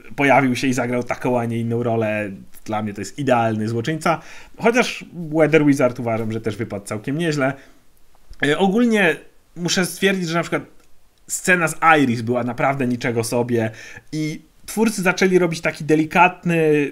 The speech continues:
mm, delikatny zabieg, który bardzo się działa,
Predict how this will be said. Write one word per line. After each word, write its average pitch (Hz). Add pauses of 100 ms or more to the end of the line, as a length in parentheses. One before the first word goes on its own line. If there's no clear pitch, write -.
mm, 127 (420)
delikatny 151
zabieg, 170
który 160
bardzo 170
się 151 (140)
działa, 165